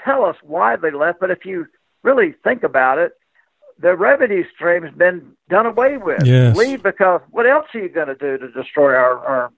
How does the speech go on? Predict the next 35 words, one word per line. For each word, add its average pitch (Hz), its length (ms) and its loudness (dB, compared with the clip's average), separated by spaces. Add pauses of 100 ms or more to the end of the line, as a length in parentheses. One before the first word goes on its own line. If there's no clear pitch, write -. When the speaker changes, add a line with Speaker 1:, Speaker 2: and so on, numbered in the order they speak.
Speaker 1:
our 127 360 0
economy, 139 640 -2
so 123 120 -8
to 113 120 -14
speak? - 300 -6 (500)
But 220 120 6
it 254 180 4
shows 240 220 2
you 196 80 -4
the 151 120 -10
power 180 400 -2
of 139 100 -18
Jesus 170 420 -10
and 147 120 -20
his 135 180 -18
love 139 240 -6
for 135 100 -10
people. - 460 -12 (460)
Speaker 2:
Yeah, 165 140 4
it 160 40 4
really 170 280 4
does. 131 540 2
Um, 143 340 4 (520)
as 151 200 6
you're 160 200 4
describing 160 680 2
this, 139 340 2
this - 320 0
true 170 320 2
story, 156 540 2
this 123 240 2
true 147 260 2
account 120 580 2
in 117 160 2
Scripture, - 580 0